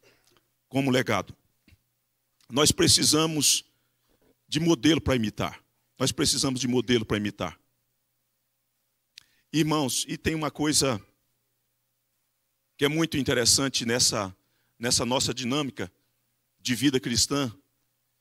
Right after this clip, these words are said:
que às vezes a gente tá muito afeito a uma liderança de expressão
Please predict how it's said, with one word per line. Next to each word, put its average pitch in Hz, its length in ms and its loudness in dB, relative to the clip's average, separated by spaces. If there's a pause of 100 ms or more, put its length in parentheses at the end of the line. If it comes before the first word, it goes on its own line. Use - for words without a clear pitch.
(600)
que 151 120 -2
às 143 180 2
vezes 143 460 2
a 127 80 2
gente 139 360 -2
tá 131 160 -2
muito 151 480 -4
afeito 147 800 -2
a 143 320 0 (400)
uma 139 220 -2
liderança 156 680 0
de 160 120 -2
expressão 135 760 0